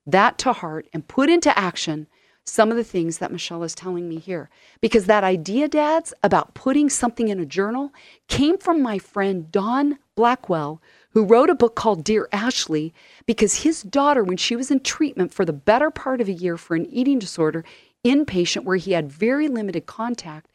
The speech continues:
he, he began to write to her in a journal that he could give her at a later date.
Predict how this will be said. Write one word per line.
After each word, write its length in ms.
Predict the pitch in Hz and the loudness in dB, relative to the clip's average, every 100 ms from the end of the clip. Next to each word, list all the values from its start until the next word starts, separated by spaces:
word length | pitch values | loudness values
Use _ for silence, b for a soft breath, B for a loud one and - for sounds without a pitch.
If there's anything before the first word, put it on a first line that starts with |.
| b b b | b b b
he, 320 | - 240 226 | -4 -2 -2
he 200 | - - | -4 -2
began 400 | 247 240 208 180 | 0 2 2 0
to 260 | 196 233 214 - | -4 -4 -4 -2
write 340 | 269 320 - | 0 0 -4
to 140 | - | -8
her 340 | 170 131 - _ _ _ _ | -8 -10 -16 _ _ _ _
in 160 | 247 277 | -2 2
a 80 | 339 | 2
journal 520 | 247 233 185 156 165 b b - | 2 0 0 -4 -10 b b 0
that 120 | 226 | 0
he 220 | - 254 | 0 -8
could 320 | - 196 151 | -6 -8 -6
give 280 | - 294 - | -2 0 -2
her 180 | - 202 | -2 -2
at 80 | 180 | -2
a 40 | |
later 320 | 175 185 196 | -4 -2 -2
date. 360 | 180 226 202 | 0 0 0